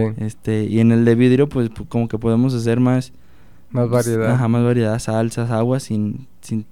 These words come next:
Speaker 1: tener el, el temor de, de que el agua quede picosa o
Speaker 2: <laughs> Que agarre sabor.
Speaker 1: Sí.
Speaker 2: Sí, pues, yo creo que es, esa es, es característica de los materiales, ¿no? Eh,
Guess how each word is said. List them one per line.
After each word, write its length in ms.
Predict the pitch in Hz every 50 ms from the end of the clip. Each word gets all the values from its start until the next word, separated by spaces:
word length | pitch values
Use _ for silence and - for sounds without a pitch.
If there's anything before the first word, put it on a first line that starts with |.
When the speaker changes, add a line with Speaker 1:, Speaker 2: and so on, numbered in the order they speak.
| - -
Speaker 1:
tener 440 | - 107 107 107 107 110 113 113 120
el, 420 | 120 120 113 113 110 107 104 - -
el 160 | 104 110 113 110
temor 380 | - 117 113 113 113 117 123
de, 320 | 123 127 123 113 107 107 - - - - - - - - -
de 100 | 110 104
que 140 | - 113
el 80 | 110 113
agua 200 | 110 117 120 117
quede 220 | - 117 113 120
picosa 680 | 117 - 110 - - - 104 104 117 123 127 113 110 107
o 20 |
Speaker 2:
<laughs> 400 | 101 110 120 143 - - 254 180
Que 100 | - -
agarre 300 | 123 120 127 131 143 151
sabor. 400 | 123 - 123 120 117 123 131 131 117
Speaker 1:
Sí. 400 | 117 - 117 117 120 120 120 120 - - - - -
Speaker 2:
Sí, 300 | - - 170 180 202 202
pues, 200 | 170 190 160 151
yo 100 | 175 190
creo 160 | 190 220 208 -
que 80 | 226 214
es, 320 | 180 - - - - -
esa 320 | 151 180 175 165 - 202 190
es, 300 | 170 - - - - - - - 147 -
es 320 | - 147 160 156 160 - -
característica 840 | - 185 170 165 156 - 143 127 135 147 135 - 170 - - 151
de 120 | 143 131
los 100 | 127 113
materiales, 600 | 117 117 117 - - 117 120 123 135 139 135 123 123
¿no? 200 | 123 131 143 160 - - - - - 160 - 123 - - -
Eh, 400 | 143 139 131 131 131 127 123